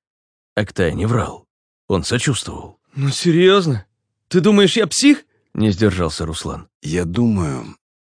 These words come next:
Speaker 2: что ты пошел в мать",
Speaker 1: вздохнул Актай.
Speaker 2: "С этим вряд ли можно что-то поделать".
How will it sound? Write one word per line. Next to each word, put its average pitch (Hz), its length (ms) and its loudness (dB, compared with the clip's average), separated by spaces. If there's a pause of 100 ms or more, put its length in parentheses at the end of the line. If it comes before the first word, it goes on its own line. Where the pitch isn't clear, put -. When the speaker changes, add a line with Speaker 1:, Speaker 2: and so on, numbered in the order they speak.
(280)
Speaker 2:
что - 280 -6
ты - 160 -6
пошел 98 380 -4
в 87 120 -4
мать", 82 560 -6 (120)
Speaker 1:
вздохнул 98 560 0
Актай. - 460 -6
Speaker 2:
"С - 160 -8
этим 90 280 -4
вряд 87 320 -4
ли 69 60 -6
можно 65 340 -10
что-то - 320 -12
поделать". 110 640 -14